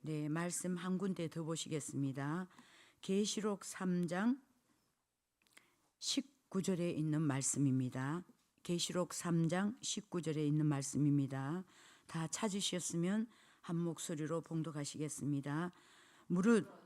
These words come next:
내가 사랑하는 자를 책망하노니, 징계하노니, 그러므로 내가 열심을 내라, 회개하라. 아멘.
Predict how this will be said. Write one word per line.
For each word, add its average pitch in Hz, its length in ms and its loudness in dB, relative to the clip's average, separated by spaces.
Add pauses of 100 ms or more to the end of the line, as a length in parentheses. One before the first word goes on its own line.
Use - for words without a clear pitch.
(120)
내가 165 440 2
사랑하는 196 640 2
자를 165 380 2
책망하노니, 175 1040 4 (220)
징계하노니, 160 960 6 (320)
그러므로 180 680 8
내가 151 520 2 (100)
열심을 202 640 6
내라, 143 400 2 (340)
회개하라. 151 880 2 (300)
아멘. 151 1000 4